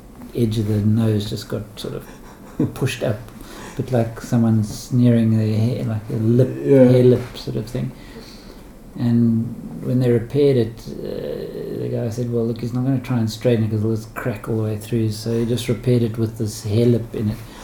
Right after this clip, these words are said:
Speaker 1: And it was just
Speaker 2: <laughs>
Speaker 1: perfect for our wave, because every time you go down the bottom turn, it didn't dig in. You could just take the tightest possible bottom turn with,
Speaker 2: Yeah,
Speaker 1: with this
Speaker 2: yeah.
Speaker 1: nine-foot board. And
Speaker 2: Yeah,
Speaker 1: it
Speaker 2: the
Speaker 1: would just
Speaker 2: twisted nose entry.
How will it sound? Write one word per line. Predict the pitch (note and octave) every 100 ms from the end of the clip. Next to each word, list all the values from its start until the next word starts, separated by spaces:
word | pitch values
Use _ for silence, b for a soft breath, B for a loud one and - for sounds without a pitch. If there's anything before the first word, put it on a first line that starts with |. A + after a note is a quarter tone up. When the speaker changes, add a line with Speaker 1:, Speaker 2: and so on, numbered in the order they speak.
| B B B B B B B -
Speaker 1:
And | A#2+ A#2 A#2
it | A2+
was | B2+ A2
just | - B2 A#2+ -
Speaker 2:
<laughs> |
Speaker 1:
perfect | D3+ D#3+ C3 - -
for | B2+ A2+
our | A2+
wave, | A2+ E3 B2+
because | A2 G#2 A#2
every | A#2 B2+
time | C3 A#2+
you | A#2+
go | A#2 A#2
down | A#2 A#2 A2+
the | G#2+
bottom | A#2 B2 A2
turn, | B2+ A#2+ A#2+ A#2+ - -
it | A#2 A2
didn't | C3+ C3 A#2
dig | - B2 C#3
in. | E3+
You | A#2 A2
could | A#2
just | A2 A#2+ - - - - - - - - - - - -
take | C3 -
the | C3
tightest | - D3+ C3 C#3+ - -
possible | C3+ C3+ B2 A2+
bottom | B2+ B2 C3+
turn | - C3+ C#3
with, | C#3+ - -
Speaker 2:
Yeah, | D3 C3
Speaker 1:
with | C3+
this | B2
Speaker 2:
yeah. |
Speaker 1:
nine-foot | C#3+ D3 D3+ C#3+ C#3+ C3
board. | D3 C#3 B2+
And | C#3+ C3+
Speaker 2:
Yeah, | C#3
Speaker 1:
it |
Speaker 2:
the | C#3+
Speaker 1:
would | C#3+
just | D3+
Speaker 2:
twisted | E3 - D3+ C3+
nose | C#3 D3 C3
entry. | B2+ B2+ A#2+ B2